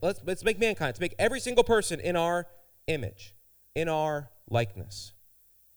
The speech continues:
To do what?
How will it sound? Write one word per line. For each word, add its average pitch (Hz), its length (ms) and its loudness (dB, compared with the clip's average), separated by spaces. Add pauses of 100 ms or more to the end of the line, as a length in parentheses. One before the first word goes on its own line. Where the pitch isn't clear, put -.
(2250)
To 110 80 2
do 135 120 -4
what? 131 300 -8